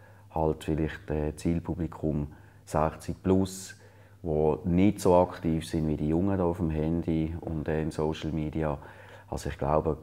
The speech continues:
ein guter Mix, das ist, das ist eigentlich das Beste. Aber Kundenzufriedenheit, das ist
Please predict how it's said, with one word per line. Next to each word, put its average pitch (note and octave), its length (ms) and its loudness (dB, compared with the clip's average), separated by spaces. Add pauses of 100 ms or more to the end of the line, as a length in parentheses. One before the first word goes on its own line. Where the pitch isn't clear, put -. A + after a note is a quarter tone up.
(160)
ein - 120 -4
guter F#2 400 2
Mix, D2 400 -2
das D2+ 200 -8
ist, - 300 -8 (120)
das D2 160 -8
ist C#2 120 -8
eigentlich C2+ 300 -6
das - 100 -16
Beste. - 460 -14
Aber D#2+ 160 2
Kundenzufriedenheit, F#2 960 4
das D2+ 160 -4
ist - 300 -6